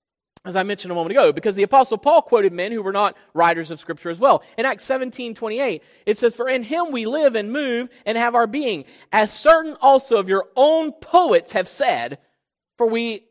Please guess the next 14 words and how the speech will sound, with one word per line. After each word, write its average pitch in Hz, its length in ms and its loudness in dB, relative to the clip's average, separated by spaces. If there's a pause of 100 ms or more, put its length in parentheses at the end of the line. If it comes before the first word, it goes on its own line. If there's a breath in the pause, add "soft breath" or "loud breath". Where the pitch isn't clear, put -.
(380)
are 196 320 4
also 196 580 -2
his 165 540 -2 (140)
offspring." 151 760 0 (240 soft breath)
When 247 120 0
he 254 60 -6
says, 302 260 4
"For 226 140 0
certain 294 420 2
of 208 220 0
your 240 160 0
own 208 180 -2
poets," 214 340 0
actually, 202 400 -4